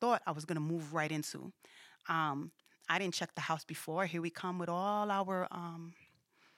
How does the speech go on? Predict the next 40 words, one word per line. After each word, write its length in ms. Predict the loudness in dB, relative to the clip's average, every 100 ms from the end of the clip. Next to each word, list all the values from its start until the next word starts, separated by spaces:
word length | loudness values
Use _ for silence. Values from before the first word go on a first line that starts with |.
| -10 -10 -14 -20 -20 _
with 140 | -4 0
the 60 |
van, 280 | 4 6 6
with 100 | 2
the 80 | 0
U-Haul 320 | -2 0 2
and 100 | 2
everything. 460 | 0 -2 -2 -2 -4 -8 -20 _ -2
And 100 | 2
my 100 | 2
house 320 | 2 0 -2
was 140 | -6
destroyed. 640 | -4 -4 -2 -4 -8 -10 -10
I'm 80 | -6
talking 240 | -4 -4 -4
about 360 | -2 -2 -4
they 100 | -8
put, 320 | -8 -6 -8 -8 _ _ _ _ _ _ -12
um, 480 | -8 -6 -8 -10 -12 -18 _ _ -10
washcloths 600 | -6 -4 -2 0 0 0
with 340 | -2 -2 -2 -10 -20 -20 -20 -20 -20 -20 -20 _
shoelaces 640 | 0 2 2 0 2 2
and 100 | 2
stuffed 300 | 0 0 0
them 100 | 0 0
down 180 | 0
the 60 | 0
drains, 380 | 0 2 2 2
down 200 | 0 -2
the 180 | -4 -8
toilet. 500 | -6 -2 0 -2 -2
It 80 | -4
was 120 | -4 -4
just 160 | -4
destroyed. 380 | -4 -4 -2 -2
I 80 | -2
couldn't 200 | -4 -8
flush. 640 | 0 4 4 4 0 -2
I 100 | -4
couldn't, 380 | -6 -6 -6 -8